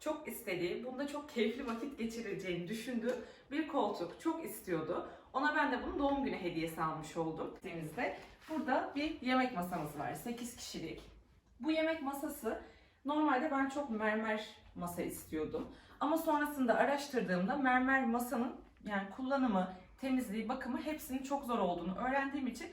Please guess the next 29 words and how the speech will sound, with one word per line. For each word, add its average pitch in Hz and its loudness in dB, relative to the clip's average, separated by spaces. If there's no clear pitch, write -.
mermer 254 4
değil, 339 -2
mermer 277 4
görünümlü 214 -2
cam 269 2
masaya 180 0
yöneldik. 151 0
Şu 302 2
an 311 4
çok 302 0
memnunum. 170 0
Yani 226 2
hiç 240 -4
böyle 240 4
bakımında, 226 2
temizliğinde 240 2
zorlanmıyorum. 220 0
Böyle 285 2
devam 294 2
ettiğimizde 220 -2
burada 262 -2
bir - -4
ünitemiz 208 -2
var. 190 2
Bu 285 -4
üniteyi 294 -2
duvarın 269 2
ölçülerine 247 4
göre 214 2